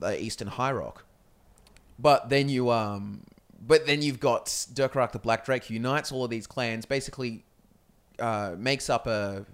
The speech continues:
a big army of Reachmen, and then goes into Cyrodiil and takes Cyrodiil, and they start the Longhouse Emperor's dynasty, which isn't a legitimate one 'cause of the dragon blood, and same as the Varen Aquilarios guy afterwards and so on. And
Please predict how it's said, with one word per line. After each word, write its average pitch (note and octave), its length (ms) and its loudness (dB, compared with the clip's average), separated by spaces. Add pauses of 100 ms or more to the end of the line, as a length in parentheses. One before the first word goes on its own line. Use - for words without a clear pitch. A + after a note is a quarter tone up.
a A2+ 80 -6
big C3+ 220 0
army A#2 340 -2
of G#2+ 160 -12
Reachmen, A2 480 -6 (240)
and A#2 60 -6
then B2 60 0
goes B2+ 240 2
into A#2+ 120 -6
Cyrodiil A#2 500 -4
and G#2 100 -8
takes A#2+ 300 -8
Cyrodiil, A#2 340 -2
and G2+ 100 -6
they G2+ 80 -4
start G#2+ 340 -4
the G#2 100 -8
Longhouse A2 640 -6
Emperor's G2 460 -10 (280)
dynasty, F#2+ 600 -6
which - 240 -4 (160)
isn't G3+ 260 2
a B2 80 -2
legitimate A2+ 500 -2
one G2+ 220 -6
'cause - 120 -14
of G#2 60 -14
the G#2 60 -8
dragon G2+ 320 -2
blood, G2 280 -6
and G2 200 -14
same G#2+ 260 -6
as G2+ 120 -8
the F#2+ 360 -6
Varen G#2 380 -2
Aquilarios F#2+ 760 -6
guy F#2 220 -4
afterwards F#2+ 600 -8
and E2 100 -14
so G2 200 -6
on. F#2+ 120 -8
And G2 80 -12